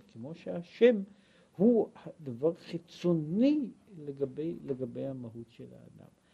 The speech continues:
עכשיו, בצד הזה, בצד הזה, מגדיר שעשר הספירות, הוא אחר כך ידבר על זה, וזה החלק מהעניין,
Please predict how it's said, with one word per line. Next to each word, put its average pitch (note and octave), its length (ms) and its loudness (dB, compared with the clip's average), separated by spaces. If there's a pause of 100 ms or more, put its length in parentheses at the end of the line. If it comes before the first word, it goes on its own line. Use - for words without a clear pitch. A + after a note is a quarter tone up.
(140)
עכשיו, - 120 -20 (160)
בצד - 480 -14
הזה, D#3+ 560 10 (800)
בצד F#3+ 200 4
הזה, F3+ 400 6 (1300)
מגדיר A2+ 340 -14
שעשר - 580 2
הספירות, - 920 2 (520)
הוא - 100 -20
אחר - 200 -4
כך - 240 -8
ידבר G#2 420 10
על G#2 60 8
זה, F2+ 240 -6
וזה A#2+ 360 4
החלק G#2+ 720 0
מהעניין, G2 480 4